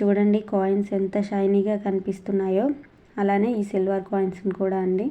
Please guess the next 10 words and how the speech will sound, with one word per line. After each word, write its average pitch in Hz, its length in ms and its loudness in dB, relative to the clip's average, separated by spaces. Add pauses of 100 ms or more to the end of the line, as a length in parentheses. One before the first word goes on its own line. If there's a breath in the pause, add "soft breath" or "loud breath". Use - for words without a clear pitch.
(720 loud breath)
ఇప్పుడు 208 360 2
మనం 226 400 4
మాల 196 260 2
కోసం 202 440 -2
ముందుగా 190 380 2 (500 loud breath)
మనం 214 200 0 (180)
ఏ 208 180 4
ఫోటోకి 214 800 -2
వేయాలనుకుంటున్నామో, 202 1120 0 (160)
ఏ 214 120 4